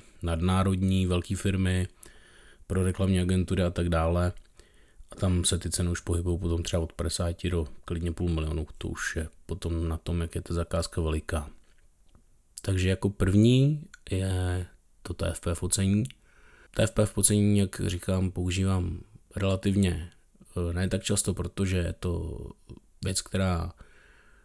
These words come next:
mi musí něco dát, musí mi něco přinést. Už dneska mám těch fotografií i z těch komerčních sfér tolik, že, eh, jakoby mám pořád co dávat na Instagram nebo na Facebook a nepotřebuji úplně fotit zadarmo.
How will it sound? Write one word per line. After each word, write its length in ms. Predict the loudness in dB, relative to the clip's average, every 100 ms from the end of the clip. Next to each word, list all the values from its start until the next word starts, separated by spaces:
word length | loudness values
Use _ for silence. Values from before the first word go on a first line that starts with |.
| _
mi 100 | 0
musí 240 | 2 4 6
něco 200 | 6 4
dát, 320 | 4 2 0
musí 220 | -2 0
mi 80 | 2
něco 220 | 2 0
přinést. 500 | 0 0 2 2 -2 -4
Už 200 | -10 -6 -2
dneska 280 | -2 0
mám 160 | 0 -2
těch 120 | -2
fotografií 640 | -4 -2 -2 -2 -2 -2 -2 -10 -20 -20 -20 -20 -20 -10
i 100 | -2
z 100 | 2
těch 180 | 4 2
komerčních 840 | 2 2 2 2 2 4 4 0 -12 -16 -20 -20 -20 _ -20 -10 -8
sfér 400 | -6 0 2 2
tolik, 380 | 2 4 4 4
že, 220 | 2 4
eh, 320 | 4 4 2 -2 -12 -20 -20 -20 -20 -20 _ -4 0 2 4 2
jakoby 260 | 2 4
mám 280 | 4 4 4
pořád 340 | 4 4 4 2
co 160 | 0
dávat 280 | 4 4 2
na 100 | 0
Instagram 600 | 0 0 2 4 4 4
nebo 220 | 2 0
na 300 | 0 0 -2
Facebook 640 | 0 0 2 4 4 2 -2
a 40 |
nepotřebuji 500 | -2 -2 -2 0 0
úplně 340 | 0 0 0
fotit 280 | 0 0 0
zadarmo. 540 | 2 2 4 4 2